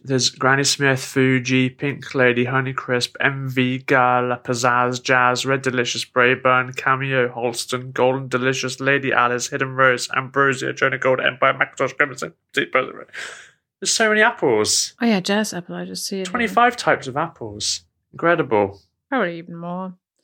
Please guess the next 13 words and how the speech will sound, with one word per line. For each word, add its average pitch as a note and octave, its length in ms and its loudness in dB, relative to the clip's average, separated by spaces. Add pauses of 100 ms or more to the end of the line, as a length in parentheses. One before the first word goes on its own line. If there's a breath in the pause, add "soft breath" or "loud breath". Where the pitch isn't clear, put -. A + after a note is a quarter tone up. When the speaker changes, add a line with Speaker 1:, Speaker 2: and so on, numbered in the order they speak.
(300)
Speaker 1:
Can C#3+ 120 0
I C3+ 60 2
tell C#3+ 180 2
you C3+ 100 6
one C3 140 -2
you've B2 160 -2
not C3 160 0
mentioned A#2 420 -4
yet, - 180 0
which - 480 -2 (380)
I G#2+ 100 2
really G#2 300 2
like? F#2+ 400 2